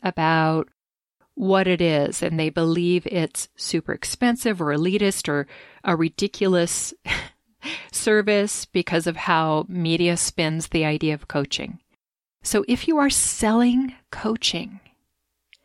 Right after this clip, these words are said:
and that's what your website is all about, and that's what your posts are all about, and that's what you're speaking about,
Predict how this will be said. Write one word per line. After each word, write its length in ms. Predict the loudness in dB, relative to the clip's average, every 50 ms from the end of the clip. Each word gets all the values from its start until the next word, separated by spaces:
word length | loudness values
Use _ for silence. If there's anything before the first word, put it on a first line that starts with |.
| _ -20 -20 -20 -20 -20 -20 -20 _ _
and 160 | -4 -2 0
that's 260 | 2 2 2 0 0
what 140 | -2 -2 0
your 160 | 2 0 0
website 520 | 2 2 2 2 2 -2 -2 -2 -2 -2 -2
is 140 | -6 -8 -8
all 140 | -8 -6
about, 380 | -8 -6 -4 -4 -4 -4 -4 -6
and 160 | -4 -2 0
that's 240 | 0 0 0 -2 -4
what 160 | -4 -2 -2
your 80 | -4 -4
posts 480 | -4 -6 -2 0 0 0 0 -2 -4
are 80 | -2 -2
all 180 | -2 -2 -4 -4
about, 300 | -2 -2 -2 -2 -4 -6
and 100 | -6 -6
that's 200 | -6 -6 -4 -4
what 140 | -4 -4
you're 100 | -4 -6
speaking 680 | -6 -6 -8 -10 -6 _ -2 -2 -2 -2 -4 -4 -4 -4
about, 520 | -4 -2 -2 0 0 0 -2 -4 -8 -14